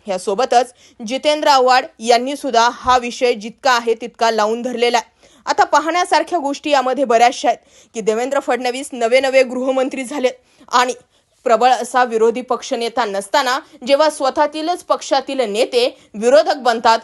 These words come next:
त्यावेळी मात्र सभागृहाला आश्वस्त करण्यासारखं देवेंद्र फडणवीसांकडे काहीही नसतं.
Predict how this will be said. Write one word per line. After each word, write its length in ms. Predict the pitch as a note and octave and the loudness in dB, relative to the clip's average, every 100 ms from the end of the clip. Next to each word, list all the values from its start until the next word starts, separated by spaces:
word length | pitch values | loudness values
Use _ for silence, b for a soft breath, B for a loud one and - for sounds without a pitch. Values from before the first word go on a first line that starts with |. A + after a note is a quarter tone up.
| _ - | _ 0
त्यावेळी 340 | B3 B3+ B3+ | 0 2 -2
मात्र 380 | A#3+ A3 A3 G#3+ A#3 _ _ _ - | -2 -2 -2 -2 -4 _ _ _ -2
सभागृहाला 760 | B3+ A3+ C4 A#3+ A#3+ A#3 A3+ A#3+ b b - | 0 2 0 2 0 2 0 -2 b b -2
आश्वस्त 640 | A#3 A#3+ - D4 D4 - D4+ | 0 0 0 2 2 0 0
करण्यासारखं 680 | B3+ A#3 A#3 A#3 A3+ - A#3+ | 0 0 -4 -2 -4 -4 -4
देवेंद्र 380 | A3 G#3+ G#3+ A3+ | -4 -4 -6 -6
फडणवीसांकडे 840 | B3 G#3 G#3 A3 A3 G#3+ A3+ A3+ | -6 -6 -6 -6 -6 -4 -4 -2
काहीही 360 | A#3 A3 A3+ | 0 0 -2
नसतं. 300 | A#3 A3+ - | -4 -6 -6